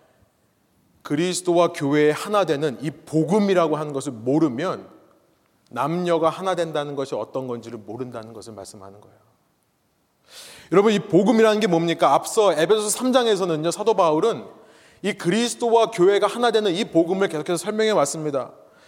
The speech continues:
삼 장 삼 절부터 십일 절을 제가 한번 읽을 테니까 눈으로 한번 따라오시면 좋겠어요.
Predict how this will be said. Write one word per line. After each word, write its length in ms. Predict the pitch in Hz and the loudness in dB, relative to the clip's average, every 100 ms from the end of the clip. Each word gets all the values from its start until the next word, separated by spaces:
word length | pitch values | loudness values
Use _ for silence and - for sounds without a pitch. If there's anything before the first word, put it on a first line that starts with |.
| _ | _
삼 280 | - 214 220 | -8 -2 2
장 540 | 190 185 151 107 - - - - | 4 4 0 -6 -16 -20 -20 -10
삼 240 | - 226 | -4 2
절부터 300 | 226 196 208 | 2 2 0
십일 240 | - 208 | 0 -2
절을 180 | 202 190 | 0 2
제가 160 | 170 170 | 2 2
한번 160 | 170 165 | 2 2
읽을 120 | 165 | 2
테니까 260 | 170 156 | 0 0
눈으로 220 | 151 147 160 | 0 2 2
한번 180 | 156 | 2
따라오시면 420 | 160 170 165 156 160 | 2 2 2 0 -8
좋겠어요. 440 | 143 139 - 120 | -8 -8 -8 -14